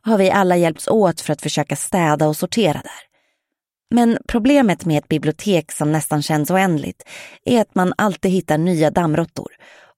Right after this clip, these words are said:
och det finns alltid böcker som står på fel plats. Biblioteket är gammalt,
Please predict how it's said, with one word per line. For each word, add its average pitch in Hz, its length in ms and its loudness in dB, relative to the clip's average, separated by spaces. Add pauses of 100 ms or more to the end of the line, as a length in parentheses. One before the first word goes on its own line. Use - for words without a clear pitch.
och - 260 2
det 240 100 2
finns 214 340 0
alltid 214 440 0
böcker 151 380 -2
som 151 180 -2
står 147 200 0
på - 100 -10
fel 156 320 -2
plats. - 480 -14 (1400)
Biblioteket 185 640 0
är 151 60 0
gammalt, 147 640 -2